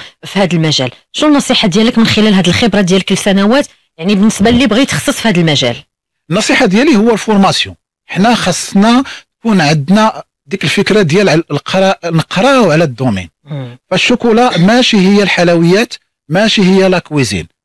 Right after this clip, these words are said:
Speaker 2: مع كامل احترامي ل-، ل-، لشعبه الحلويات وشعبه، آه، لا كويزين،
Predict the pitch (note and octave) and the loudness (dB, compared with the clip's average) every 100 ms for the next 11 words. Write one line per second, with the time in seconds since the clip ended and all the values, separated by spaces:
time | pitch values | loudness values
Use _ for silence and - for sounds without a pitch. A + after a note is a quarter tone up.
0 | _ F3 F3+ - G#3+ G#3+ - - F#3 F#3+ | _ -2 -2 0 0 2 0 0 0 2
1 | G3 A#3 - E3 F3 E3+ D#3+ D#3+ D3 D#3 | 2 0 0 0 2 2 2 2 0 0
2 | E3+ - E3+ E3 D#3+ F3+ E3+ - D3 C#3+ | -2 -2 0 2 2 0 -2 -2 -2 -4
3 | - C3+ C3 A2+ B2 C3 A#2+ G2+ | -4 0 0 0 0 -2 -2 -4